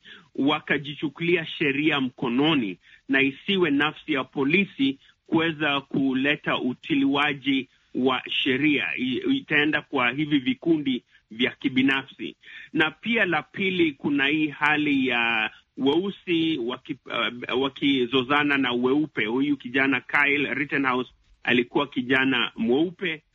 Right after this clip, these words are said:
na huyu Jacob Blake ni kijana mweusi. Yule polisi alimpiga risasi Jacob Blake, Rusten Shesky pia ni mweupe. Kwa hivyo pia kuna ile dhana,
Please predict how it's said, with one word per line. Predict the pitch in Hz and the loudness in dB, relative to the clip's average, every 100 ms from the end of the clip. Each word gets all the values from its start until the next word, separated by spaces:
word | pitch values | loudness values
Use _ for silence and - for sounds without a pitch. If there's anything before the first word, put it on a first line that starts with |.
| _ _ | _ _
na | - 131 135 135 131 123 | -2 0 2 0 -2 -4
huyu | - 139 139 170 151 | -6 -6 -2 0 0
Jacob | 127 147 - 131 117 110 | 0 -4 -2 -4 -4 0
Blake | 135 139 135 131 | 2 2 -2 -4
ni | 123 | -4
kijana | - 120 135 135 131 117 | -4 -4 0 2 0 -2
mweusi. | 110 117 143 165 - 120 - _ _ - | -2 0 2 0 -4 -10 -10 _ _ -4
Yule | 147 170 160 | 0 0 -2
polisi | - 139 156 160 151 | -4 -4 -4 -4 -4
alimpiga | 135 135 135 131 127 117 123 - 165 143 | -2 0 0 0 -2 -4 -6 -4 -2 0
risasi | 135 131 147 143 - | 0 -2 -4 -4 -6
Jacob | 127 135 135 120 | -4 -4 -4 -2
Blake, | 127 139 131 - _ _ - | 0 2 0 -6 _ _ -4
Rusten | 135 143 - 156 131 135 | -2 -2 -4 -2 -2 -2
Shesky | - 165 - - 160 147 _ _ _ | 0 0 -2 0 0 0 _ _ _
pia | - 175 | 0 2
ni | 156 139 | 2 0
mweupe. | 139 139 151 - 101 - _ _ - | 2 2 0 -2 -4 -4 _ _ -2
Kwa | 190 | 0
hivyo | 190 165 185 156 - _ _ - | 0 0 -4 -4 -12 _ _ -4
pia | 214 196 | 0 0
kuna | - 170 160 | -2 -6 -4
ile | 165 160 135 | -2 -2 -4
dhana, | 120 147 156 151 143 123 | -2 0 0 0 -2 -4